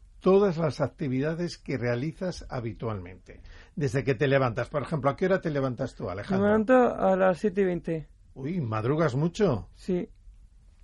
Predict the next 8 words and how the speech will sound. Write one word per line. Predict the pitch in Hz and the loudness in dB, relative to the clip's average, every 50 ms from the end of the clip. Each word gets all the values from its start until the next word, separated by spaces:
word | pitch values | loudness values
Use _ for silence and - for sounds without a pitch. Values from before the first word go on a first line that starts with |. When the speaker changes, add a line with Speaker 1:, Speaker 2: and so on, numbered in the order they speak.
| - - - - - - - - - - - - - - - - | -20 -20 -20 -20 -20 -20 -20 -20 -20 -20 -20 -20 -20 -20 -10 -6
Speaker 1:
¿Y | - 147 | -4 -2
después? | 127 131 123 - - 156 160 190 214 220 - - - - - - - _ - - - - - - - - | 0 0 -2 -2 -2 0 2 2 2 0 -2 -8 -20 -20 -20 -20 -20 _ -20 -20 -20 -20 -20 -20 -8 -2
Speaker 2:
Eh, | 190 185 180 180 175 180 175 175 175 175 | 2 4 6 6 6 6 6 6 4 4
desayuno, | 170 170 156 - 180 170 170 185 202 220 233 254 262 262 269 269 247 208 - - - - - - - - - - - - - - _ _ - | 4 2 4 4 4 4 6 6 6 6 8 8 8 8 8 6 4 2 -2 -8 -18 -20 -20 -20 -20 -18 -18 -18 -18 -20 -20 -20 _ _ 0
eh, | 190 185 185 180 175 | 2 4 4 4 4
me, | 175 175 175 175 175 170 - - | 4 4 4 4 4 2 0 -2
me | 175 165 165 170 170 165 | 0 2 4 4 4 4
ducho, | 165 170 190 214 208 - - 240 240 240 240 240 240 226 196 | 2 2 0 -2 -2 2 6 8 10 10 10 8 6 4 0